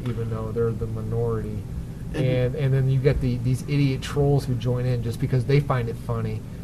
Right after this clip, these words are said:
Speaker 1: but then they don't realize what they've done.
Speaker 2: So part of me wonders if it's the, the matter of the, the medium in which it's presented in. Like, if, if, if going back to the, the stand-up comedian thing,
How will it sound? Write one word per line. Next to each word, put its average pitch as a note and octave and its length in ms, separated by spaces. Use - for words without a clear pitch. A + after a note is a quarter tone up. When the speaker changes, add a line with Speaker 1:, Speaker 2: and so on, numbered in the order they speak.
Speaker 1:
but B2+ 160
then B2+ 180
they B2 120
don't B2 180
realize A#2+ 480
what - 200
they've G#2+ 260
done. G#2 340
Speaker 2:
So - 240
part - 260
of D4 60
me C4+ 80
wonders A#2+ 420
if G#2+ 80
it's - 220
the, G2+ 560
the G#2 180
matter A#2 400
of E2 180
the, F#2 540
the G#2 180
medium G#2+ 520
in F#2+ 100
which F2+ 240
it's - 140
presented - 560
in. - 220
Like, C3 280
if, C3+ 200
if, - 280
if C#3 140
going E3+ 160
back D#3 140
to - 60
the, A#2+ 220
the A2 200
stand-up A#2 320
comedian A2 360
thing, G2 260